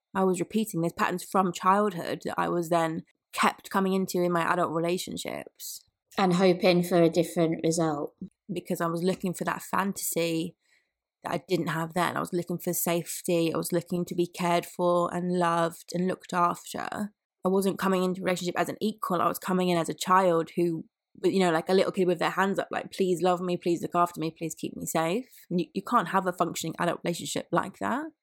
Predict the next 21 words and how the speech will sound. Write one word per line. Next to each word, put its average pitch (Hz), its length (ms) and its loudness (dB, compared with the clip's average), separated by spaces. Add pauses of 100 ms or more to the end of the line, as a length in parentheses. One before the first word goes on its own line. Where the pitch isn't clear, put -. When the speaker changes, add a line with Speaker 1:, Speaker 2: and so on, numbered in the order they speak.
(120)
Speaker 2:
Mm. 190 600 4 (360)
<sighs> - 880 -8
God. 190 500 4 (500)
And 208 100 0
I, 208 460 6 (440)
I've 196 180 0
been 208 140 6
in 196 180 6
one 202 220 10
relationship 180 760 4
since - 220 -2
I 202 60 4
was 190 140 4
sixteen. 208 760 2 (160)
He's 220 320 4
so 214 300 6
well 196 240 4
adjusted 190 760 4
and 170 100 2
he's 180 180 4
so, 196 420 2